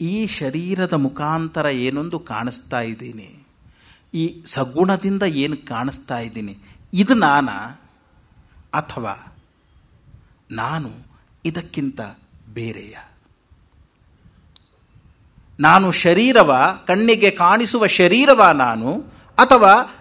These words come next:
ನಾನು ಅವ್ಯಕ್ತ, ಕಣ್ಣಿಗೆ ಕಾಣಿಸದೇ ಇರುವಂತಹ ಚೈತನ್ಯ ಸ್ವರೂಪವ? ಅಥವಾ ಹೇ ಕೃಷ್ಣ, ನೀನು ನನ್ನ ಕಣ್ಣು ಮುಂದೆ ಕಾಣಿಸ್ತಾ ಇರೋ ಈ ಶರೀರವ,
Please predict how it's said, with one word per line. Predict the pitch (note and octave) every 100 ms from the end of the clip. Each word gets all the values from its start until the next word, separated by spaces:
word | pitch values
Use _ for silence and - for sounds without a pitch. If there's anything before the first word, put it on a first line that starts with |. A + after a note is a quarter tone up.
| -
ನಾನು | F3 A#3+ C4 G#3+ D#4 - - _ _ _ _ _ _ _ _ _ _ _ _ _ _ _ _ _ _ _
ಅವ್ಯಕ್ತ, | B2+ B2+ C3 D3 D3+ -
ಕಣ್ಣಿಗೆ | A2+ A2+ - C3 D#3 D3 C3
ಕಾಣಿಸದೇ | - B2+ D3+ F#3 E3+ F#3+ F#3+
ಇರುವಂತಹ | D3 C3+ B2+ A#2+ A#2+ G#2 G#2 A2 _ _ _ _ _ _ _
ಚೈತನ್ಯ | - B2 C#3+ D#3+ F3 E3
ಸ್ವರೂಪವ? | - B2 A#2+ A#2+ A2 G2+ G2 - _ _ _ _ _ _ _ _ _ _ _ _
ಅಥವಾ | C4+ C4 C4+
ಹೇ | G3 F#3
ಕೃಷ್ಣ, | B3+ - G3 - F#3+ C3 - - -
ನೀನು | E3+ G3 B3+ E4 B3+ C3+ - - - _ _ _ _ _ _ _ _ _ _ _ _ _ _ _ _ _ _ _ _ _ _
ನನ್ನ | D3 F3 G#3
ಕಣ್ಣು | F#3+ E3 G#3
ಮುಂದೆ | A#3 A#3 A#3
ಕಾಣಿಸ್ತಾ | A#3 G#3 G#3+ - G#3
ಇರೋ | G3+ F#3+
ಈ | F3+ G3+
ಶರೀರವ, | - E3+ F#3 A#3+ D#3